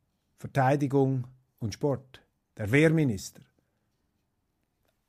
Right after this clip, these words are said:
Zusammen mit Ignazio Cassis einer der größten Euroturbos in unserer Regierung. Auch er muss schon länger gewusst haben, sein Departement muss länger gewusst haben,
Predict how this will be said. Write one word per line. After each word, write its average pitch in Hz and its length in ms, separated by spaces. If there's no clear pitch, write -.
Zusammen 180 480
mit 170 220
Ignazio 151 560
Cassis 175 840
einer 156 340
der 135 180
größten 165 640
Euroturbos 170 1040
in 143 200
unserer 135 560
Regierung. 127 520
Auch 143 260
er 190 400
muss 185 800
schon 139 280
länger 208 340
gewusst 196 440
haben, 160 280
sein 180 340
Departement 170 800
muss 160 340
länger 185 460
gewusst 190 480
haben, 92 360